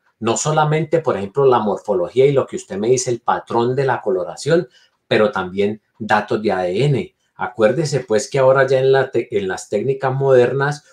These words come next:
uno puede hacer análisis de todo el genoma, o por lo menos de grandes lugares en el genoma, y uno puede analizar el A D N.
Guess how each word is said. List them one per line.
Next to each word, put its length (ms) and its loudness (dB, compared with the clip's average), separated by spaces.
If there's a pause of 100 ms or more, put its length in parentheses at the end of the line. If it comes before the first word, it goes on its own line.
uno 240 -2
puede 180 2
hacer 240 -2
análisis 540 -2
de 100 -6
todo 160 -4
el 80 -2
genoma, 600 0
o 120 -2
por 300 2
lo 100 0
menos 280 -4
de 100 2
grandes 800 -2
lugares 540 -4
en 100 -4
el 140 -4
genoma, 480 -4 (340)
y 80 2
uno 180 2
puede 160 2
analizar 460 0
el 140 -2
A 160 -2
D 160 2
N. 280 0